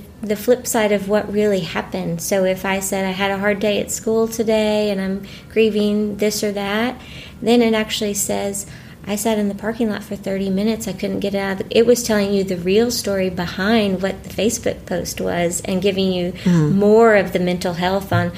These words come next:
Speaker 1: I had totally talked myself into thinking that I was not loved and not needed. I struggled every day with,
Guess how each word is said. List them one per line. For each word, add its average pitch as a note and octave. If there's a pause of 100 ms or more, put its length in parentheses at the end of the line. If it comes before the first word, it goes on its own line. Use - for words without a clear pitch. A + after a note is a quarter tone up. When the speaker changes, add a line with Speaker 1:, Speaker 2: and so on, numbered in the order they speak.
(360)
Speaker 1:
I F#3+
had F#3 (200)
totally G3
talked F#3
myself F3
into F3
thinking F#3
that F3
I E3+
was E3+
not E3+
loved F3
and E3
not E3+
needed. F3+
I G3 (380)
struggled G3
every F#3
day F#3
with, E3+